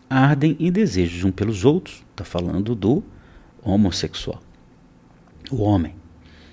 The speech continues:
Homens praticam atos indecentes com outros homens e, em decorrência desse pecado, sofre-, sofreram em si mesmo o castigo que mereciam. Então você percebe que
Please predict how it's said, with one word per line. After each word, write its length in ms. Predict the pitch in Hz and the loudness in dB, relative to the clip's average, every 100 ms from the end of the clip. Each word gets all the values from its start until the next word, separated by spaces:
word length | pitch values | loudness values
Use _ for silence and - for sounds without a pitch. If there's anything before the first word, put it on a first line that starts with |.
| - - - - - - - - - - | -20 -20 -20 -20 -20 -20 -20 -20 -6 6
Homens 380 | 123 170 185 | 8 8 6
praticam 680 | - 120 - 117 - 95 82 | 2 0 2 0 4 4 4
atos 380 | 87 - - 92 | 2 0 -2 2
indecentes 600 | 92 82 - - 120 - | 2 0 -4 -2 -2 -2
com 180 | - 90 | -2 2
outros 420 | 117 - 208 151 | 2 2 0 2
homens 420 | 98 120 - - | 2 2 -2 -4
e, 60 | 98 | -2
em 120 | 101 | 0
decorrência 500 | 117 - 98 107 101 | 0 0 0 0 -2
desse 400 | 73 98 131 - | -2 2 2 0
pecado, 600 | - 254 - 90 87 104 | -4 -2 2 2 0 -4
sofre-, 520 | - 113 - 226 233 | -4 -4 0 -2 -2
sofreram 640 | - - 143 - 107 123 98 | -2 -2 0 4 4 6 2
em 80 | |
si 160 | 90 - | -2 0
mesmo 440 | 180 120 107 - - | 0 0 -2 -4 -6
o 120 | 170 | -8
castigo 520 | 156 185 - - 85 | -4 -6 -4 -4 -4
que 140 | 80 - | -4 -4
mereciam. 500 | 80 87 - - - - - - - - - - - - - - | -4 -4 -8 -8 -12 -18 -20 -20 -20 -20 -20 -20 -20 -20 -20 -10
Então 220 | - - | -4 0
você 220 | 202 - | 2 2
percebe 580 | - 85 - 87 82 - - - - - - | 0 -2 -2 -4 -4 -10 -18 -20 -20 -20 -18
que 360 | - 170 185 | -6 -2 -2